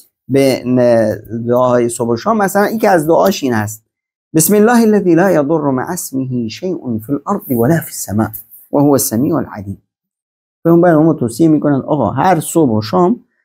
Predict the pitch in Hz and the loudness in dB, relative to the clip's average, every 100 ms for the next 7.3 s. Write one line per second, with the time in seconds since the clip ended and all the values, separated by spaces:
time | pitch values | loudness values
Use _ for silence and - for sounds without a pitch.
0 | _ - - 285 269 247 226 196 180 - | _ -6 0 2 4 2 2 0 -2 -6
1 | 147 185 - - 175 175 175 170 156 131 | -10 -10 -14 -8 -2 2 4 4 4 2
2 | 131 123 165 143 123 151 123 117 131 113 | 2 2 2 2 0 -2 -2 -4 -6 -10
3 | - 160 160 208 - 190 - - - 165 | -10 -6 -4 -6 -6 -8 -6 -8 -6 -4
4 | 208 208 208 151 113 - - - 87 - | -2 0 2 2 2 -2 -10 -12 -12 -16
5 | - _ _ _ 175 180 180 - 117 104 | -20 _ _ _ 0 2 2 0 -2 -2
6 | 95 110 104 _ _ _ _ - 143 180 | -4 -12 -20 _ _ _ _ -2 2 4
7 | 214 214 190 | 4 2 2